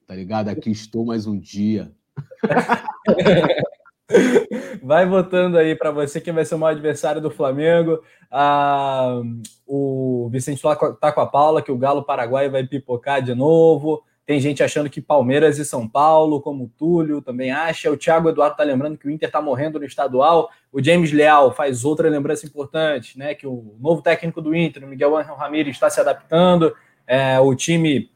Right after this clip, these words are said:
Speaker 2: pro, tá adaptando o time pro esquema do jogo posicional, né, que ele costuma aplicar. Amanhã no Grenal será seu primeiro grande teste, é verdade. É um jogo interessante, né, já que no fim de semana, lamentavelmente, não tem Flamengo, né? É um bom jogo pra quem gosta de futebol, do bom futebol,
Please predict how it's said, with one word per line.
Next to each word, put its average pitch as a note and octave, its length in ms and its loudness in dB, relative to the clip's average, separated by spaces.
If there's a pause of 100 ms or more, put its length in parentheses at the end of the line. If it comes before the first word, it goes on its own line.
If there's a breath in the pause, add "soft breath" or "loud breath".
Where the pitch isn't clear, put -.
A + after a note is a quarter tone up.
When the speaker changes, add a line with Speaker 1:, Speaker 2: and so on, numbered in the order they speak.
(180)
Speaker 2:
pro, D3 300 2
tá C#3 120 0
adaptando D3 320 0
o C#3+ 40 -2
time D#3 200 -6
pro D3 140 -6
esquema D3+ 360 -4
do D3 160 -2
jogo D3 200 -2
posicional, C#3+ 680 0
né, C3+ 100 -2
que C#3 100 -6
ele C3+ 140 -4
costuma C3+ 340 -10
aplicar. C#3+ 580 -2 (140)
Amanhã D3 380 2
no F3+ 100 4
Grenal D#3+ 360 2
será D#3+ 200 0
seu D#3 120 -10
primeiro D3+ 260 -4
grande D3+ 280 -2
teste, D3 380 0
é C3 80 4
verdade. C3+ 560 -2 (240)
É B2 60 -6
um B2 40 -2
jogo C3 360 -2
interessante, E3 640 2
né, D3+ 100 0
já D3+ 120 4
que - 100 -6
no D#3 100 -4
fim F3 140 -4
de E3+ 80 -4
semana, D3+ 380 -2
lamentavelmente, D3+ 800 0
não C#3 120 -8
tem D3+ 140 -8
Flamengo, D#3 520 0
né? D#3+ 180 0 (300 soft breath)
É C3 80 0
um D#3 200 4
bom D#3+ 220 6
jogo D#3+ 260 4
pra E3+ 100 0
quem E3+ 140 -6
gosta C#3+ 240 0
de - 80 -20
futebol, D#3 440 2
do B2+ 60 -6
bom C#3 140 -6
futebol, C#3+ 500 0